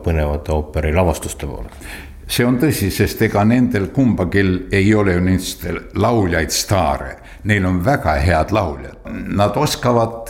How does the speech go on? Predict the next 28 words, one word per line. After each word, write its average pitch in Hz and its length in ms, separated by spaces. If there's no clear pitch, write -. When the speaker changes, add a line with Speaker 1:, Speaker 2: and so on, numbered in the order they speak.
Speaker 2:
neid 98 320
kasutada 127 640
ja 95 120
nad 107 240
on 98 240
väga 101 640
mobiilsed, 95 880
veel 107 320
kord 82 240
rõhutan, 87 560
oma 85 220
väliskastrollide 87 1120
mõttes - 480
ka. 90 160
Nad 95 240
käivad 127 320
väga 127 320
tihti, - 380
praegu 101 340
peaaegu 98 460
ainukesed 104 580
teatrid 104 400
Venemaalt, 78 560
kes - 240
käivad 73 320
välisriikides. - 960
Speaker 1:
Peterburi 92 500
kammerooperi 90 920